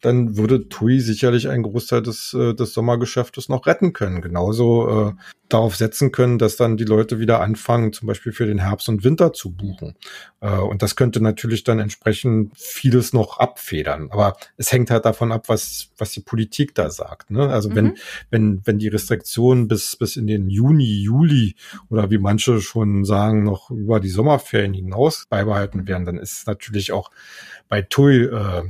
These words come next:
Speaker 1: das alles sehr auf Kante gelegt und da werden die drei Milliarden dann wahrscheinlich nicht ausreichen und da muss man mal gucken, dass man sich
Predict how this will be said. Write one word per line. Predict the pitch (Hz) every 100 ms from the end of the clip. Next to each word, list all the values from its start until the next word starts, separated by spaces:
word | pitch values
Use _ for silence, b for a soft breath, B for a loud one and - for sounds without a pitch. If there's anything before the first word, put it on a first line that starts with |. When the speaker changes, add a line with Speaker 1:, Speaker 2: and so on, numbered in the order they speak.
| -
Speaker 1:
das | - 110
alles | - 95 -
sehr | 101 98
auf | 98 95 -
Kante | - 107 120
gelegt | 110 110 110 123 - - -
und | 117 104 - -
da | 98
werden | 98
die | 101
drei | 92 95
Milliarden | 98 92 87 101
dann | 101
wahrscheinlich | 92 - 90 80
nicht | 101
ausreichen | 120 127 - 123 127
und | 139
da | 123
muss | 117 110
man | 127
mal | 117
gucken, | 110 - 123
dass | 117 -
man | 113
sich | 110 107